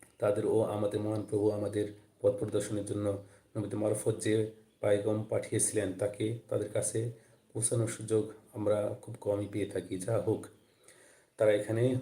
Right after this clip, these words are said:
উপস্থিত নেই বলে মুসলমানদের জন্য দাওয়াতের নির্দিষ্ট অংশকেই আমি এখানে পেশ, আহ, পেশ করব।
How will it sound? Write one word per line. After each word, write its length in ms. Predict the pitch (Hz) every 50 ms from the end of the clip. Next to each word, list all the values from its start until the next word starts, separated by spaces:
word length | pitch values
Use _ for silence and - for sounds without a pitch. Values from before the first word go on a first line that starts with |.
| -
উপস্থিত 380 | - - - 120 - - 113 110
নেই 240 | 110 107 104 107 107
বলে 280 | 107 110 110 113 117
মুসলমানদের 540 | 113 110 107 - - 110 107 107 104 107 104
জন্য 300 | - 107 104 104 104 101 98 101 - -
দাওয়াতের 340 | - 101 101 98 - 107 104
নির্দিষ্ট 420 | 104 107 107 - 98 - - -
অংশকেই 640 | 98 104 101 95 - 104 107 - 113 110 113 117 107
আমি 240 | 104 104 104 104 101
এখানে 260 | 104 - 104 104 98
পেশ, 400 | - - 104 95 - - - - - - _ _ - - - - _ _ _ _ _
আহ, 500 | 117 107 104 104 104 104 104 101 101 101 95 95 - - - - _ _ _ _ _ _ _ _ _ _ _ _ _ _ _ _ _ _ _
পেশ 200 | 113 110 - -
করব। 400 | - - 98 92 95 92 90